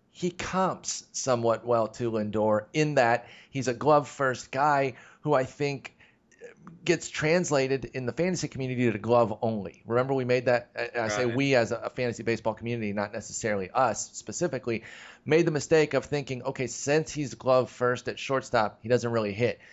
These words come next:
Speaker 1: and all he's done is hit since he's come up." I don't know if Arcia is gonna take the league by storm quite like that,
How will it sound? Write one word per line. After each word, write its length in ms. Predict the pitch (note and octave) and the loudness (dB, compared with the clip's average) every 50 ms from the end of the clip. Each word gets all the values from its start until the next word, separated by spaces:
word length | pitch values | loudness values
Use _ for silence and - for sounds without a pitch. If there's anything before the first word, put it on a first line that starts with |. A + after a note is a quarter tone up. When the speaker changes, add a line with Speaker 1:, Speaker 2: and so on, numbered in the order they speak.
| - - | -12 -10
Speaker 1:
and 120 | - G#2+ G#2+ | -6 -2 0
all 160 | G#2+ A2+ A2+ | 2 4 4
he's 140 | A2 G#2 F2+ | 2 2 0
done 200 | A2+ G#2+ G#2 F#2 | -2 -2 -2 -4
is 100 | F2 - | -6 -4
hit 200 | - A#2+ - - | -2 -2 -2 -4
since 180 | - F#2+ - - | -8 -12 -12 -12
he's 100 | F2+ - | -14 -12
come 180 | - G#2+ G#2+ | -8 -4 -4
up." 140 | F2 - - - - - _ _ _ - | -4 -4 -6 -10 -20 -20 _ _ _ -2
I 80 | C3 | -2
don't 80 | C3 C#3 | 0 2
know 60 | C#3 C3 | 2 2
if 60 | A#2+ | 4
Arcia 320 | B2+ B2 A2+ - - C3+ C3+ | 2 2 0 0 -2 -2 -2
is 80 | B2+ - | -2 0
gonna 160 | C3 A#2+ G#2+ | -2 -2 0
take 220 | - C3 B2+ C3 | 0 -2 -2 -2
the 80 | - A#2+ | -2 0
league 300 | B2 A#2+ A#2+ A#2+ A2+ - _ _ _ _ _ | 2 2 2 0 -2 -8 _ _ _ _ _
by 140 | - A#2 A2+ | -4 -4 -4
storm 320 | A2 - C3+ B2 G#2+ G#2 | -2 0 0 0 0 -2
quite 360 | G#2 - - A2+ A#2+ D3 - | -4 -2 2 2 2 2 2
like 240 | - D3+ D#3+ D#3 - | 0 0 0 0 0
that, 280 | - E3 E3+ F3+ E3+ | 0 2 2 2 0